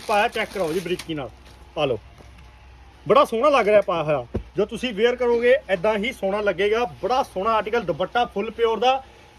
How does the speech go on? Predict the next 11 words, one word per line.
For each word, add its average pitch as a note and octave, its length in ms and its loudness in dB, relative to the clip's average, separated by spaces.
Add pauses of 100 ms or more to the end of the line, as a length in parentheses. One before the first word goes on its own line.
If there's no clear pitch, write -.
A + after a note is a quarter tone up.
(120)
ਪ੍ਰਾਈਸ B3+ 360 2
ਜਿਹੜਾ C#4+ 200 4
ਆਏਗਾ C4 300 0
ਜੀ, C4+ 220 -6 (340)
ਸਿਰਫ B3+ 260 0
ਤੇ C#4+ 100 2
ਸਿਰਫ B3+ 200 -2 (120)
ਤੇਰਾਂ B3 300 2
ਸੌ C#4 160 0
ਨੱਬੇ A3+ 280 2
ਰੁਪਏ। C4+ 260 2